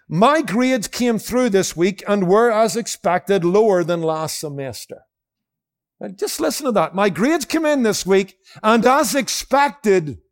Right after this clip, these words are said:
lower than last semester." He was rooting to fail. You go, "Why?" However, I make no apologies, and I admit I've let them drag a bit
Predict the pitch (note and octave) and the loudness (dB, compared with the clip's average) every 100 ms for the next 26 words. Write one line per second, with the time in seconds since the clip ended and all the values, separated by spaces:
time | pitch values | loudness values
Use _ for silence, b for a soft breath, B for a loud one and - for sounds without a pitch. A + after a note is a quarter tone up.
0 | _ _ _ F3 B3+ A#3 G3+ F#3 F3 F3+ | _ _ _ 2 4 4 4 0 0 0
1 | D#3+ - D#3 A3 - - - _ _ _ | -2 -6 -10 -12 -14 -18 -20 _ _ _
2 | _ _ _ _ _ _ D4+ D4+ G3 - | _ _ _ _ _ _ 0 2 2 -2
3 | _ _ _ - F3+ G#3+ B3 C4 C4+ - | _ _ _ 0 2 4 2 0 0 0
4 | D#4+ F#4 B3+ A2 _ _ _ _ _ _ | 2 4 2 0 _ _ _ _ _ _
5 | _ - G3+ F#3+ F3+ D#3 F3+ B3 B3 D3+ | _ -8 0 2 2 2 2 4 2 0
6 | B2+ A2+ _ _ _ _ _ _ _ _ | -4 -12 _ _ _ _ _ _ _ _
7 | _ _ E3+ A3 F3 E3 C3+ _ _ _ | _ _ 2 2 2 0 -2 _ _ _
8 | _ F#3+ A#3 G3 F#3+ F3 E3+ D#3 F#3+ F#3 | _ -4 0 0 0 0 0 0 0 0
9 | F3+ - D#3 D3 F3+ F3 D#3 A#3 A#3+ _ | -2 -4 -8 -4 -2 -2 0 -2 -2 _
10 | B A3 F#3+ F3+ F#3 F#3 F#3+ F3+ - E3 | B -2 0 0 0 0 -4 -4 -2 -2
11 | G3+ A3+ F3 B2 D3+ | 0 0 -2 -2 -4